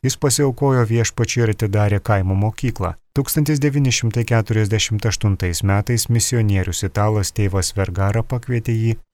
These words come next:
kaip katechetą keliauti kartu į misiją. Tuo metu šalyje ėmė kilti įtampa ir nepasitenkinimas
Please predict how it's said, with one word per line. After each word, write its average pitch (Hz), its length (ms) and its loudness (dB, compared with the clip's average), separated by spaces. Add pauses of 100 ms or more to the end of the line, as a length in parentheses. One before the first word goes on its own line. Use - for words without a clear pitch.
kaip 131 160 -2
katechetą 139 560 -2
keliauti 113 560 0
kartu 117 400 -2
į 90 80 0
misiją. 101 500 0 (160)
Tuo 143 160 2
metu 131 320 2
šalyje 120 540 2
ėmė 107 180 2
kilti 101 400 -2
įtampa 117 400 0
ir 120 80 0
nepasitenkinimas 120 1040 0